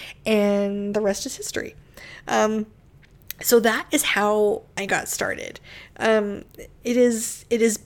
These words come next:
out of pain, and it is out of, um, it is out of loss that I was able to pursue this. If things had gone differently,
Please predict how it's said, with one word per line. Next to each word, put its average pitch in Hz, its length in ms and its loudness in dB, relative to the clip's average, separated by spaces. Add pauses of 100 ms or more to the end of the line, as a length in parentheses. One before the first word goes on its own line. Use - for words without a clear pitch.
out 240 160 4
of 285 140 0
pain, 226 320 0 (200)
and 233 120 2
it 233 140 4
is 226 180 0
out 202 200 0
of, 202 360 -2 (960)
um, 226 500 0 (800)
it 269 120 0
is 277 120 6
out 262 100 8
of 269 100 6
loss 254 640 2 (340)
that - 140 -4
I - 40 0
was 226 120 4
able 214 200 2
to 214 140 -2
pursue 208 400 -4
this. - 400 -6 (420)
If 226 160 0
things 247 240 2
had 247 100 4
gone 226 180 2
differently, 302 560 0